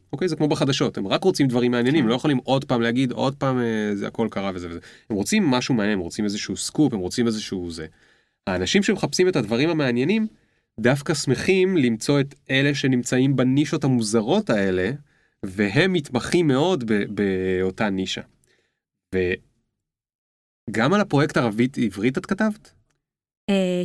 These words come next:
Speaker 2: כן, כתבתי על זה, בטח. כתבתי על זה הרבה, זה הציג בכל מיני מקומות,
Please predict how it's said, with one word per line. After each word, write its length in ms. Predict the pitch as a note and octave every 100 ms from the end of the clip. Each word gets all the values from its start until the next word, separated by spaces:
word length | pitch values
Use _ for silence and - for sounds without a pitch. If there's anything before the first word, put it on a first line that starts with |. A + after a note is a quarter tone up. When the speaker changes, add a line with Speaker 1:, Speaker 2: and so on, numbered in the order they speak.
| -
Speaker 2:
כן, 160 | F4 E4+
כתבתי 240 | A3 G3
על 80 | C4
זה, 120 | A#3
בטח. 400 | G3+ B3+ F#3 - -
כתבתי 280 | - G3+ B3
על 60 |
זה 100 | B3+
הרבה, 200 | G#3+ F#3
זה 100 | D#3+
הציג 240 | D#3 F#3+ G3+
בכל 260 | D4 A#3
מיני 200 | G#3 F#3+
מקומות, 540 | F3+ F#3 F3 F3 F3